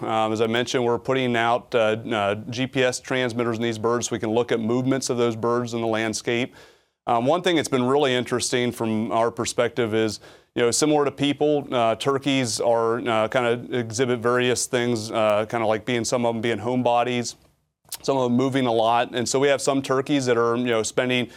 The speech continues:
most of their time within, you know, three, four, or five miles of where we capture them at.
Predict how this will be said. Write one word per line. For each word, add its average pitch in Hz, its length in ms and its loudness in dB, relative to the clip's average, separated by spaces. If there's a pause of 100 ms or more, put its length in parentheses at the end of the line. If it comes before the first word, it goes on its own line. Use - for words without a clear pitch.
(280)
most 131 260 0
of 143 40 4
their 131 80 0
time 131 280 0
within, 123 380 2
you 123 60 2
know, 113 120 2
three, 135 240 -2
four, 127 220 0
or 120 60 0
five 120 280 2
miles 117 360 2
of 117 80 -2
where 117 140 2
we 117 120 -2
capture 117 400 -2
them 127 200 0
at. 131 240 0